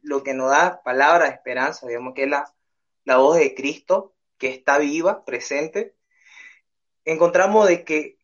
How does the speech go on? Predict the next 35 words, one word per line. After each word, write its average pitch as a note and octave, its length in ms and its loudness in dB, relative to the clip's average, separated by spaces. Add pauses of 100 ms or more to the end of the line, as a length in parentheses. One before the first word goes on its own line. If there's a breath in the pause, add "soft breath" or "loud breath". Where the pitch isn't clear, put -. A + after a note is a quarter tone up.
¿qué G#3 180 2
es G#3 80 -2
el F3 80 2
amor? F#3 520 2 (320)
En C#3+ 680 -6
Primera D#3 380 2
de F#3+ 140 4
Corintios, G3+ 680 -2 (500)
capítulo C#3 540 -2
trece, F#3 280 2
si - 80 -12
usted E3+ 200 0
no F3+ 160 2
tiene F#3 280 2
su C#3 160 -6
Biblia F3+ 320 2
en D3+ 80 0
este E3 200 -6
momento, F3 720 0
porque C3 720 -2
en C3+ 80 -8
el C3 100 -2
grupo D#3+ 260 0
usted E3 200 2
tenía E3+ 260 2
la C#3 120 2
excusa F#3 400 0
de C3+ 80 6
decir, F3+ 400 0 (380 soft breath)
"No, F#3+ 500 8
Orlando, F#3 360 4
me D3+ 80 4
olvidé D3 240 4
la F#3 140 4
Biblia". F#3+ 520 2